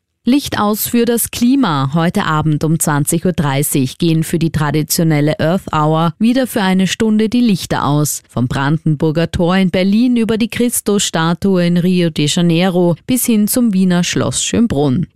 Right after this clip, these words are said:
Die Idee zur Earth Hour wurde vor vierzehn Jahren von der Umweltschutzorganisation W W F geboren und ist heute die größte weltweite Klima-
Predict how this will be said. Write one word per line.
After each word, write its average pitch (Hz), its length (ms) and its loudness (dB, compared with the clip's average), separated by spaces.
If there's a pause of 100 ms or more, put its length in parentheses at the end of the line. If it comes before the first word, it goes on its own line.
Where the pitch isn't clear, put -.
Die 139 160 2
Idee 151 300 0
zur - 320 -4
Earth 165 260 -2
Hour 170 420 0
wurde 220 240 0
vor 247 180 -2
vierzehn 220 440 0
Jahren 185 320 2
von 185 200 0
der 165 120 0
Umweltschutzorganisation 180 1700 0
W 160 240 0
W 185 180 0
F 156 300 -4
geboren 165 580 0
und 196 140 0
ist - 300 -4
heute 208 440 0 (160)
die 262 100 0
größte 185 520 0
weltweite 160 580 0
Klima- 202 480 0